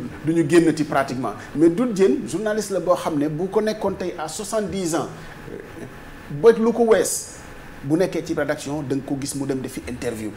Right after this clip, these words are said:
Bu président de la République wootee sax comme trente et un décembre, da nga ko gis mu dem jëmmal bés ba,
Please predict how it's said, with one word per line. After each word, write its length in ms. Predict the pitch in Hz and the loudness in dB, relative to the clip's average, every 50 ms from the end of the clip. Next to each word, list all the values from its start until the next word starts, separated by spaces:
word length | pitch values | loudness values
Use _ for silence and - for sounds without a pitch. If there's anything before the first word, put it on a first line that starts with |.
| - - - - | -12 -16 -10 -4
Bu 100 | 139 143 | -4 -4
président 420 | - 160 170 160 135 143 160 156 | 0 2 4 4 4 4 4 4
de 40 | 147 | 6
la 120 | 147 143 143 | 4 4 4
République 240 | 123 135 135 139 147 156 | 2 2 4 8 10 10
wootee 200 | 156 151 151 139 | 8 8 6 0
sax 160 | 139 147 135 | -2 -4 -4
comme 160 | - 160 151 147 | 0 0 -2 0
trente 260 | - 160 160 151 151 | 0 0 0 0 0
et 20 | |
un 80 | 151 143 | -2 -2
décembre, 360 | 139 147 - 143 127 120 110 101 - - - - - | -4 -4 -4 -4 -4 -4 -4 -8 -10 -12 -14 -6 2
da 80 | 135 147 | 4 4
nga 60 | 147 | 4
ko 140 | 147 151 135 | 4 2 0
gis 160 | 131 143 - - | 0 -2 -2 -2
mu 140 | 131 135 135 | -4 -4 -2
dem 200 | 131 135 131 117 131 151 - - - - - - - - 139 131 - | 0 0 0 0 0 -6 -10 -12 -16 -16 -16 -16 -12 -10 -10 -6 0
jëmmal 360 | 165 160 170 170 170 165 160 | 2 2 2 4 6 6 6
bés 260 | 151 135 170 151 - - | 6 4 2 0 0 2
ba, 100 | 143 143 | 0 0